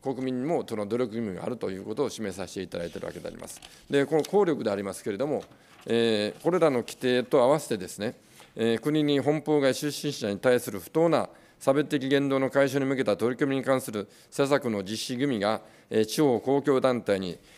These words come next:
えー、その実施の努力義務がまた課かることになります。えー、この法律は、えー、こうした結果ですね、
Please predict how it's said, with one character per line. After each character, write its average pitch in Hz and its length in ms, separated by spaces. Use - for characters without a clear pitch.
え 110 100
ー、 107 60
そ 139 100
の 131 100
実 110 220
施 135 60
の 120 100
努 131 100
力 139 140
義 127 120
務 143 120
が 95 180
ま 98 120
た 92 160
課 117 240
か 120 80
る 110 100
こ 113 140
と - 80
に 147 200
な 95 140
り 92 80
ま 85 100
す。 - 220
え 117 160
ー、 - 20
こ 151 140
の 147 100
法 143 80
律 135 240
は、 123 240
え 113 480
ー、 - 20
こ 147 120
う 143 40
し - 80
た 107 140
結 101 180
果 127 80
で 107 80
す - 140
ね、 107 160